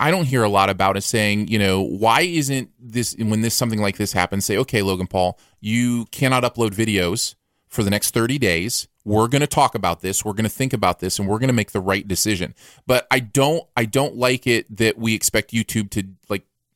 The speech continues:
jump all over it right away. I think there's a real case to be made for really processing something and thinking through it and thinking about the ramification for what that means for other YouTube channels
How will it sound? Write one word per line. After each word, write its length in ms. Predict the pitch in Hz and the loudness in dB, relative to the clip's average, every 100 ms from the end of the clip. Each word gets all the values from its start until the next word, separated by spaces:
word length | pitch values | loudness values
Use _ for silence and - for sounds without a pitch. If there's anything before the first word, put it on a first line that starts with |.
| 98 | -14
jump 320 | 101 147 135 | 0 2 4
all 160 | 131 113 | 4 2
over 220 | 107 101 | 0 -2
it 40 | 78 | 0
right 220 | 98 95 | 0 0
away. 340 | 90 87 82 - | 0 0 -4 -2
I 80 | 107 | -2
think 220 | - 127 | -2 -2
there's 180 | 117 110 | -2 -2
a 40 | |
real 240 | 101 120 131 | -2 -2 -2
case 280 | 135 123 | -2 -4
to 80 | - | -4
be 100 | 110 | -2
made 440 | 101 104 95 90 92 _ _ | 0 0 0 -2 -8 _ _
for 160 | - 107 | -6 -2
really 260 | 98 107 | 0 0
processing 720 | 113 - 135 127 - 110 - 92 | 0 0 2 2 2 -2 0 -2
something 380 | - 90 95 92 | 0 -2 0 -2
and 100 | 95 | -2
thinking 300 | 107 98 98 | -4 -4 -6
through 260 | - 123 | -2 0
it 120 | 107 - - - | 0 -2 -12 -2
and 160 | 208 | -2
thinking 200 | 294 262 | 0 -2
about 200 | 294 269 | 0 0
the 60 | 226 | 0
ramification 640 | 202 190 175 - 160 - 139 | -2 -2 -4 -2 0 0 -2
for 300 | - 135 135 | -4 -2 0
what 200 | 123 - | 0 0
that 160 | 127 | -2
means 200 | 127 135 | 0 -2
for 180 | - 185 | -2 0
other 180 | 233 392 | 0 0
YouTube 380 | 156 104 113 98 | 0 -2 -4 -4
channels 400 | 107 92 73 | -2 -2 -4